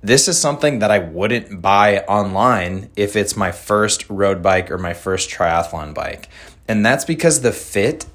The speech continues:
is so important for your bike.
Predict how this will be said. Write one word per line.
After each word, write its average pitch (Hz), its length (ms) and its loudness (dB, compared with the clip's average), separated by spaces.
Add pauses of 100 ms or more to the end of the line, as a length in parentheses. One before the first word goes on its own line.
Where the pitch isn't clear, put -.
is 107 420 2
so 104 600 0
important 92 760 -2
for 98 200 0
your 85 160 -6
bike. - 480 -2